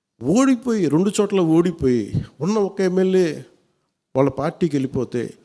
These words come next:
ఏ మానసిక స్థైర్యం, ఏ ధైర్యం, ఏది ఉంటుందో చెప్పండి ఎవరికైనా? మరి అలాంటి సమయంలో నేను ఒక తల్లి పడ్డ వేదన తీసుకుని వచ్చాను, తీసుకున్నా. నాకే సరదానా, రెండు లక్షల మంది జనం మధ్యలో నడుచుకుంటా వెళ్ళి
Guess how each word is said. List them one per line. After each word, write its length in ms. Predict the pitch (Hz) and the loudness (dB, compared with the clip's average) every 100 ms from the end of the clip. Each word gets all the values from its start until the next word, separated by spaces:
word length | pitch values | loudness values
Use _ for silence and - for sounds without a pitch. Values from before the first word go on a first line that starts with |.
| _ _ _ - | _ _ _ -2
ఏ 160 | 190 294 | 2 4
మానసిక 640 | 240 202 247 262 - 240 | 2 2 2 0 -2 -2
స్థైర్యం, 460 | 220 226 220 220 226 | 0 2 2 2 0
ఏ 240 | 160 214 | 2 2
ధైర్యం, 680 | 185 180 208 202 220 220 208 - _ _ _ _ - | 2 2 2 0 -2 -2 -6 -20 _ _ _ _ -2
ఏది 200 | 156 269 | 2 2
ఉంటుందో 160 | 240 208 202 | 2 0 0
చెప్పండి 260 | 185 202 | -2 -2
ఎవరికైనా? 440 | 156 160 165 175 214 - | -2 -4 -6 -6 -8 -2
మరి 100 | 208 | 0
అలాంటి 320 | 165 214 220 | 2 2 0
సమయంలో 480 | - 202 247 285 285 | -2 -2 -2 -2 -2
నేను 360 | 247 233 226 - - _ _ - | -2 -2 -6 -12 -20 _ _ -12
ఒక 80 | |
తల్లి 440 | - - 214 269 285 | -6 0 2 4 2
పడ్డ 380 | 233 220 214 240 | 0 -6 -4 -2
వేదన 500 | 208 139 226 277 254 | -2 2 2 2 0
తీసుకుని 340 | 254 - 254 | -2 -2 -2
వచ్చాను, 240 | 226 240 | -2 -6
తీసుకున్నా. 420 | 190 262 - 220 110 - _ _ _ _ _ _ _ _ _ _ _ _ _ _ _ _ _ _ _ _ _ _ - | -2 -4 -4 -8 -10 -14 _ _ _ _ _ _ _ _ _ _ _ _ _ _ _ _ _ _ _ _ _ _ -6
నాకే 140 | 196 | -2
సరదానా, 640 | 233 185 247 269 226 139 120 | 0 0 0 0 0 -2 0
రెండు 200 | 185 220 | 2 2
లక్షల 320 | 202 - 196 | 2 0 -2
మంది 220 | 180 165 | 0 -2
జనం 360 | 139 202 254 233 | 0 0 0 -2
మధ్యలో 320 | 202 220 214 | -2 0 2
నడుచుకుంటా 680 | 170 202 196 - 226 208 | 4 2 0 0 0 2
వెళ్ళి 580 | 185 170 175 170 123 98 | 2 2 0 -2 -4 -8